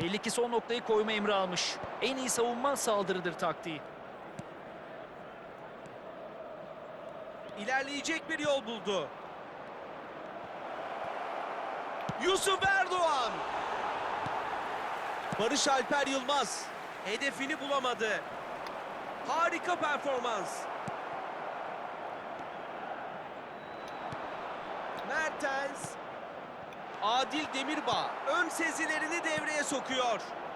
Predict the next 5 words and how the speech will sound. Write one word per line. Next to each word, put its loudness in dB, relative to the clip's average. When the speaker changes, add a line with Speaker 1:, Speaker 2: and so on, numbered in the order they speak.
Speaker 2:
Kontratak 2
fırsatı 4
olmadı. 4
Topu -2
kaptırıyor. 2